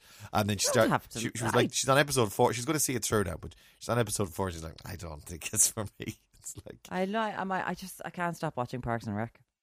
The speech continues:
Speaker 2: We're
Speaker 1: Hey,
Speaker 2: almost
Speaker 1: but
Speaker 2: finished
Speaker 1: there you
Speaker 2: it,
Speaker 1: go.
Speaker 2: so I'll
Speaker 1: You,
Speaker 2: get out
Speaker 1: you're
Speaker 2: there.
Speaker 1: more in the mood for something else than
Speaker 2: Right now, I am in the mood for
Speaker 1: Yeah.
Speaker 2: just, and I'm just trying to stop because we watched an S N L last night that was an Office spoof, and I'm like, "We are not going directly from Parks and Rec back into The Office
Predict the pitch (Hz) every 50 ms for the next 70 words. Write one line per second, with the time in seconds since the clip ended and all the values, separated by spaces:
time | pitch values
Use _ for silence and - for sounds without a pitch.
0 | _ _ _ 131 135 139 131 135 123 113 - - 110 156 147 202 220 214 208 156
1 | 170 170 151 113 95 - 110 113 143 - 104 - 165 160 156 156 170 180 180 175
2 | 160 151 151 156 147 127 - 127 117 113 104 95 92 - - _ - - - 135
3 | 113 127 120 127 131 98 76 - - - - - - _ _ - 101 190 - -
4 | 196 190 190 180 170 160 160 160 156 156 156 156 151 147 143 147 139 - - -
5 | 139 131 139 139 139 127 - - - - 156 147 151 151 151 147 - - 170 175
6 | 165 - - - 180 170 160 156 147 139 - - 151 147 143 - - 143 - 143
7 | 123 120 135 123 123 143 147 147 - - - 147 135 131 131 139 135 - 135 123
8 | 127 127 127 123 120 120 113 117 120 - - 120 117 117 117 - - - - _
9 | 120 - - 107 117 113 135 117 101 98 92 80 82 113 123 - - 139 - -
10 | - 147 143 139 123 - 131 127 123 120 120 127 - - 139 135 139 139 147 151
11 | 156 151 - 165 151 151 143 - 139 131 135 - 160 - 139 117 - 135 131 123
12 | - 131 127 123 123 120 - _ 123 123 - - 131 123 - - 127 101 110 113
13 | 113 113 113 - 104 -